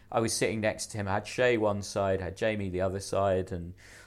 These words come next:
yeah, there were moments where he was pointing at the screen and just bouncing up and down in his seat. Yeah, it was a real, real pleasure to watch it with Jamie. So that added another element of enjoyment to it. So yeah,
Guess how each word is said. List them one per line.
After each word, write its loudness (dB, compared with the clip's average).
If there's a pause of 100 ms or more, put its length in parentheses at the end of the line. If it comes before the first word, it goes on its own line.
(120)
yeah, 6
there 6
were 6
moments 0
where 4
he -2
was -4
pointing 0
at 0
the -4
screen 0 (180)
and -2
just -6
bouncing 2
up -2
and -6
down 0
in -6
his -6
seat. -2
Yeah, 0 (100)
it -2
was -2 (300)
a 2
real, 2
real 0
pleasure -4
to -10
watch -6
it -6
with -8
Jamie. -8
So -6
that 2
added -2
another -6
element -4
of -8
enjoyment -8
to -8
it. -6 (140)
So 4
yeah, 10